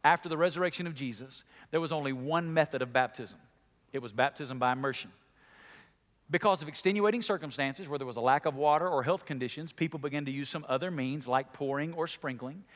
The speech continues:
And over time, because of ease of accessibility, that crept in to be the normal way churches baptized.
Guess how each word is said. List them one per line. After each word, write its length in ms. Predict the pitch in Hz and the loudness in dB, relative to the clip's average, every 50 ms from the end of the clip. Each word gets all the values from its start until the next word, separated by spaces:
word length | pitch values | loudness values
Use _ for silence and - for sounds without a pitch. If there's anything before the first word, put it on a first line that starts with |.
| - - - - - | -20 -20 -10 -4 0
And 100 | 160 160 | 0 2
over 220 | 160 143 143 147 | 2 2 0 0
time, 500 | - - - 254 262 214 160 160 175 170 | 0 0 -2 0 2 2 2 2 0 0
because 380 | 160 160 - 180 170 160 139 143 | -2 -2 -2 -2 -2 -2 -2 -4
of 100 | 135 - - | -8 -6 -2
ease 400 | 175 175 185 196 214 233 220 170 | 0 2 2 4 4 4 2 2
of 100 | 202 175 | -2 -4
accessibility, 680 | 180 - - 180 151 - 165 147 147 214 226 180 156 | -4 -6 -4 -4 -4 -2 -4 -2 0 0 0 0 2
that 220 | 139 160 160 156 - | 4 2 2 2 0
crept 360 | - - 180 165 156 - - | 0 2 2 2 2 0 -4
in 180 | 233 254 226 190 | -4 -2 -2 -2
to 80 | 165 | -2
be 100 | 151 156 | -2 0
the 120 | 151 147 143 | 0 0 0
normal 560 | 147 147 156 175 202 226 233 226 226 202 160 | 0 0 0 2 2 2 2 2 2 2 2
way 200 | 139 135 139 143 | 4 2 2 2
churches 400 | 139 - 160 143 131 - 151 143 | 0 0 -2 -2 -2 -4 -8 -2
baptized. 480 | 147 254 269 214 - - 147 113 101 | 2 2 2 2 2 -2 -4 -4 -4